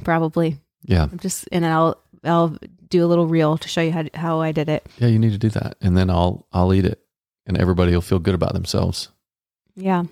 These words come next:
Speaker 1: And, you know, I think this time of year we eat so much junk. Something about lemon feels healthier.
Speaker 2: Yeah.
Speaker 1: <laughs>
Speaker 2: Yes.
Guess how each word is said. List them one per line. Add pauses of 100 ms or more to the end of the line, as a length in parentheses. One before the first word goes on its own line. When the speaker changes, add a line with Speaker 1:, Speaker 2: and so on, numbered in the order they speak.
(240)
Speaker 1:
And,
you
know,
I
think
this
time
of
year
we
eat
so
much
junk. (680)
Something
about
lemon
feels
healthier. (220)
Speaker 2:
Yeah.
Speaker 1:
<laughs>
Speaker 2:
Yes.